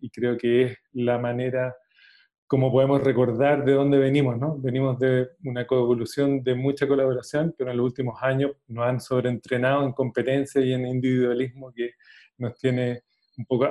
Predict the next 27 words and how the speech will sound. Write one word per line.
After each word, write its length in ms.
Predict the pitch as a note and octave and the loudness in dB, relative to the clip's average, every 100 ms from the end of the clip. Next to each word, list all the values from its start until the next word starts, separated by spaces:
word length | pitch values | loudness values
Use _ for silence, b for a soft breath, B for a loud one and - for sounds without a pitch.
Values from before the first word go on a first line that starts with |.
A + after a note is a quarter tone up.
| - | 2
atorados. 760 | B2+ B2 A#2+ A2+ G#2+ - - _ B B B - | 2 4 2 2 -2 -8 -20 _ B B B -2
Eh, 220 | C#3+ B2+ | 4 4
así 220 | C#3 - | 4 2
que 120 | B2+ D3 | 2 4
nada, 200 | D#3+ C#3 | 4 4
yo, 380 | C#3 D#3+ D#3 - | 4 4 2 -2
eh, 220 | - C3+ C#3+ | 2 2 4
en 100 | C3+ | 2
nombre 300 | D3 C#3+ D3+ | 2 2 2
de 100 | C3+ | 4
la 140 | B2+ | 4
Era 160 | C#3 B2+ | 4 2
Sur 340 | - E3+ G#3+ | 2 2 4
y 80 | F3+ | 4
de 100 | C#3+ | 4
Aldea 260 | C3+ C#3+ D3 | 4 4 2
Nativa 360 | C#3+ D3+ D#3 | 2 4 4
te 100 | D3 | 2
quiero 240 | C3 C#3+ C#3+ | 2 4 4
agradecer 520 | C3 B2 B2 - C#3+ | 2 0 -2 -2 -4
profundamente. 880 | B2+ - D3 C#3 D3+ D#3 D#3 E3 E3+ b b b - | -4 -6 -2 2 2 2 2 0 0 b b b 0
Eh, 480 | C3+ B2 B2 B2+ - - - F3+ | 4 6 4 2 -2 -14 -14 -12
me 300 | - C#3 C3 | -4 -2 0
encanta 420 | B2 A2 C#3+ C#3 C#3 | 0 0 0 2 2
hablar 240 | C3+ C#3 | 2 2
contigo, 720 | C#3+ C#3 D#3 D3 D3+ D#3 D#3+ _ - | 0 0 2 4 4 2 0 _ 0
eh, 260 | B2+ B2 | 2 4